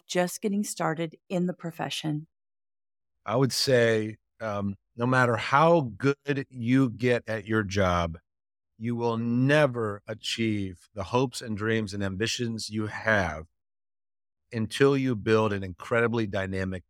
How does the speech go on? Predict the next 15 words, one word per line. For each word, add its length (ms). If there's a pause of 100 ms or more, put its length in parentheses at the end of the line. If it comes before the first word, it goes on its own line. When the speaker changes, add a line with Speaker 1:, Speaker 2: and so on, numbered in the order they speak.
Speaker 2:
team. 360 (800)
And 340
the 100
difference 520
between 800 (100)
illness 580
and 120
wellness 680
is 160
the 160
I 540 (100)
and 240
the 80
we. 380 (1080)
And 680